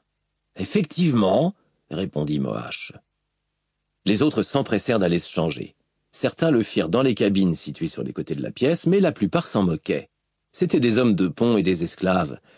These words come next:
Ils avaient passé la majeure partie de leur vie récente à se promener en pagne ou guère plus.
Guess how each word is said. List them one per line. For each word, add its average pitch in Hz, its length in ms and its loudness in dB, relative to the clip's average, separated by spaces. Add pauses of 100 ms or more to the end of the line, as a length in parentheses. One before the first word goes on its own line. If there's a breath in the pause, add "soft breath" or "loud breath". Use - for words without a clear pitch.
(120 soft breath)
Ils 101 140 2
avaient 107 160 4
passé 107 260 0
la 101 120 4
majeure 98 280 2
partie - 280 -2
de 101 80 2
leur 92 160 2
vie 95 140 2
récente 98 420 0
à 87 40 -2
se - 120 -4
promener 92 360 2
en 80 140 0
pagne 104 400 2
ou 78 140 -2
guère 76 240 -4
plus. - 380 -4